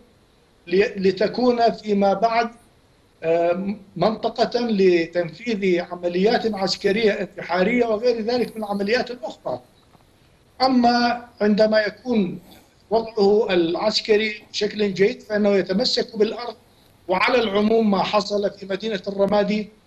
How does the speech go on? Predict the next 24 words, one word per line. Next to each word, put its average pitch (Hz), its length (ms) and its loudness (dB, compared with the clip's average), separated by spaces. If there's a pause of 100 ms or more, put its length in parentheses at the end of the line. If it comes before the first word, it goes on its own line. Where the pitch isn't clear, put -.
(240)
في 185 160 0
هذا 202 220 4
اليوم، 220 500 2
عم-، 220 140 0 (100)
حصلت 208 500 -2
عمليات، 185 840 2 (680)
آه، 160 300 0 (380)
كبيرة 233 460 4
من 196 260 2
قبل 220 380 2 (840)
تنظيم 180 340 2
الدولة 220 220 4
الإسلامية، 220 560 2
هاجم، 208 560 0
آه، 214 600 -4 (120)
مناطق 214 720 2 (240)
تحشد 202 560 -6
القوات 185 600 2 (400)
الحكومية 185 580 2
في 185 180 0
بعض 214 280 -2
أجزاء 202 400 0
مدينة 214 360 -2
الرمادي، 226 560 0